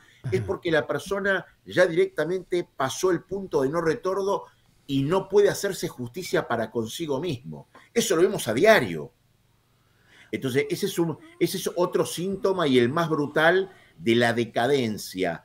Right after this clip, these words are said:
Speaker 1: social y de la clase dirigencial de la Argentina. Por eso el problema es ético, el problema es cultural, el problema
Speaker 2: Claro.
Speaker 1: es moral de la Argentina. Y yo no veo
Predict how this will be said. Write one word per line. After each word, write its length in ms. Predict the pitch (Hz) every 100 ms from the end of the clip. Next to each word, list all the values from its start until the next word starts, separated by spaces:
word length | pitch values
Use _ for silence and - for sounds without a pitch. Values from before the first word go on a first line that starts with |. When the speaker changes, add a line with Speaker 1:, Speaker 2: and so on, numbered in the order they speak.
| _
Speaker 1:
social 840 | - - 190 165 - 240 254 254 -
y 120 | 135
de 120 | 127
la 140 | 131 135
clase 320 | 190 180 151
dirigencial 600 | 120 113 117 117 120 160
de 60 | 139
la 80 | 117
Argentina. 580 | 123 165 220 113 80 _ _ _ _ -
Por 140 | 123
eso 200 | 170 170
el 60 | 165
problema 280 | 135 156 165
es 260 | 147 - -
ético, 520 | 175 180 220 - 87
el 80 | 82
problema 260 | 101 147 143
es 60 |
cultural, 540 | - 107 90 92 135 151
el 80 | 139
problema 240 | 110 135
Speaker 2:
Claro. 100 | 123
Speaker 1:
es 60 | 101
moral 240 | 143 147
de 60 | 98
la 60 |
Argentina. 480 | 87 92 90 90 87 - - -
Y 140 | 113
yo 220 | 113 175
no 220 | 202 180 175
veo 580 | 190 165 143 156 -